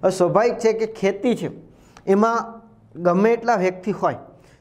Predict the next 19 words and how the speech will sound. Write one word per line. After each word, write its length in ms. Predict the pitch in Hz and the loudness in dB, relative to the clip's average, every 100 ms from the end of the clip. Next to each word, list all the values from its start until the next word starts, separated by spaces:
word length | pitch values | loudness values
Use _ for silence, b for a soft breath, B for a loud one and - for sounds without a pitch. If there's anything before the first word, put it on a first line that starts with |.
| - | -2
તો 80 | 220 | 0
પણ 180 | 220 220 | 0 -2
ઉત્પાદન 480 | 165 165 202 202 | -4 0 0 0
તો 120 | 208 202 | 0 0
કેટલું 260 | 202 214 | 0 0
જ 20 | |
આવતું 280 | 208 185 180 | 0 0 -2
હોય 120 | 175 | -2
છે, 100 | 165 | -2
સરખું 420 | 202 - 190 185 233 | -8 -4 -4 2 2
જ 20 | |
આવતું 300 | 180 156 131 | 2 0 -4
હોય 120 | 120 | -4
છે. 100 | - - | -6 -18
અને 400 | - - - 208 | -20 -18 -6 2
એ 120 | 220 | 2
સમયે 320 | 233 226 214 | 2 0 0
એટલા 240 | 220 202 208 | -2 -2 0
બધી 180 | 190 | 0